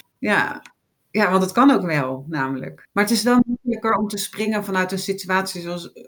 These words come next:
weet je, kijk, als, als je heel erg, weet ik veel, heel erg diep in een carrière zit en je hebt een enorme baan ergens en,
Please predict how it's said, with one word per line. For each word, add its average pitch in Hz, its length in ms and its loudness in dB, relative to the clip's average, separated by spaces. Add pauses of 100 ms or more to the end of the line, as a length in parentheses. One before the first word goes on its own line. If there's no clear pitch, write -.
weet 185 260 -6
je, 202 200 -4 (1700)
kijk, 220 180 -2
als, 208 220 0
als 190 120 -2
je 220 80 0
heel 202 400 4
erg, - 300 -4 (920)
weet 185 200 2
ik 196 120 4
veel, 160 180 -2
heel 190 120 4
erg 190 140 2
diep 185 260 -4
in 180 100 -4
een 156 100 -2
carrière 170 540 0
zit 151 400 -2
en 147 120 -2
je 143 80 2
hebt 147 180 -2
een 165 100 -2
enorme 165 380 0
baan 147 340 2
ergens 143 720 -2
en, 143 320 -2